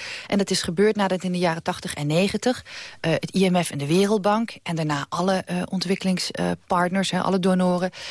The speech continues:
hebben aangedrongen op, ja, liberalisering, privatisering. Eh, Afrikaanse overheden moesten zo klein mogelijk worden.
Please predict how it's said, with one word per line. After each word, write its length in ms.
hebben 220
aangedrongen 640
op, 240
ja, 380
liberalisering, 1040
privatisering. 1040
Eh, 320
Afrikaanse 520
overheden 400
moesten 240
zo 160
klein 380
mogelijk 340
worden. 260